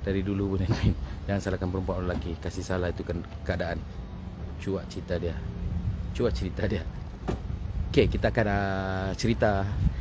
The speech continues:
Kita akan mengetahui cerita dia selepas sikit. Ah, s-, ah, kita akan dapatkan, ah, interview dulu. Ah, Timbalan Ketua Polis Daerah Kota Kinabalu.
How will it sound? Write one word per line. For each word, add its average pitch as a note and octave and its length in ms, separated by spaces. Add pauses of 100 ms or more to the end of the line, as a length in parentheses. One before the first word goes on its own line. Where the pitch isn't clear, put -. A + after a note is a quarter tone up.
(100)
Kita A#2 160
akan B2 160
mengetahui B2 240
cerita A2+ 320
dia A#2 400
selepas G2+ 320
sikit. C3+ 240 (640)
Ah, G2+ 80
s-, - 240
ah, G#2 160
kita G#2+ 240
akan G2+ 240
dapatkan, - 320
ah, F#2+ 320
interview G#2 400
dulu. G#2 160 (640)
Ah, F#2 560 (720)
Timbalan A2 480
Ketua G#2+ 160
Polis G#2 240
Daerah G#2+ 240
Kota G2+ 160
Kinabalu. F#2+ 400